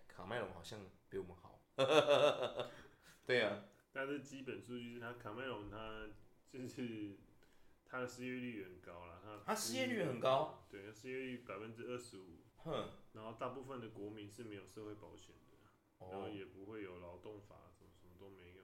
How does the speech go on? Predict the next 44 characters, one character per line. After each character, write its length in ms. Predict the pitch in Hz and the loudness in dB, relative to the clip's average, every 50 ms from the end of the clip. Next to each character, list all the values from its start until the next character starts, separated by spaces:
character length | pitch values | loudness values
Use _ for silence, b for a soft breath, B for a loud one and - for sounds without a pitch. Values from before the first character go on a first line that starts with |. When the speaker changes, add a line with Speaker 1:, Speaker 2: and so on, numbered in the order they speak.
| 90 92 - | -18 -20 -20
Speaker 2:
这 60 | 107 | -20
样。 100 | 90 90 90 - - - - _ _ - - | -20 -20 -20 -20 -20 -20 -20 _ _ -14 -6
Speaker 1:
确 160 | - 180 165 | -4 -2 -2
实 200 | - - 107 104 | -2 0 2 2
啊， 100 | 104 101 | 4 4
因 60 | 117 | 4
为 140 | 143 156 160 | 2 -2 -4
贫 220 | 156 131 120 135 143 | -4 -6 -8 -6 -4
穷 200 | 139 117 107 107 | -4 -4 -2 -2
的 60 | 110 | -2
话， 120 | 131 139 131 | -2 -2 -2
他 100 | 135 135 | -2 -4
可 140 | 131 120 101 | -4 -6 -8
能 80 | 92 | -8
也 80 | 90 90 | -8 -8
没 140 | 90 98 110 | -8 -6 -6
有 60 | 110 | -6
什 120 | - - | -6 -8
么 60 | 90 90 | -12 -12
东 160 | - 95 95 92 | -10 -10 -10 -10
西 180 | - 92 90 - | -12 -14 -14 -12
可 60 | - 87 | -12 -10
以， 220 | 85 82 78 73 - - - - - - - _ _ _ _ - - - - - - - - - | -10 -10 -12 -14 -16 -20 -20 -20 -20 -20 -20 _ _ _ _ -20 -20 -20 -20 -20 -20 -20 -16 -12
对 140 | 101 92 | -10 -8
啊。 120 | 87 82 76 73 73 - | -8 -8 -10 -14 -16 -18
Speaker 2:
就 120 | - 139 139 | -14 -10 -8
是 80 | 139 | -6
因 40 | 139 139 | -6 -4
为 40 | |
他 80 | 135 131 | -6 -6
真 160 | 123 127 123 | -6 -6 -8
的 60 | 110 | -8
很 80 | 98 - | -8 -10
贫 260 | - - 95 95 - | -12 -16 -16 -14 -14
穷。 160 | - - 113 | -12 -8 -8
Speaker 1:
嗯。 140 | 110 98 90 85 80 - - - 104 101 | -6 -6 -6 -8 -12 -14 -14 -14 -14 -10
Speaker 2:
然 100 | 101 117 | -8 -8
后 80 | 123 127 | -6 -6
他 80 | 147 143 | -4 -4
的 100 | 131 120 | -6 -6
首 320 | - - 110 95 98 - | -6 -8 -8 -8 -8 -8
都 180 | - 120 120 117 | -8 -8 -8 -8
呢 380 | 117 117 117 113 117 117 117 117 117 - | -8 -8 -8 -8 -8 -8 -8 -10 -10 -10
是 440 | 127 120 110 107 98 95 92 90 | -8 -8 -6 -6 -8 -8 -10 -12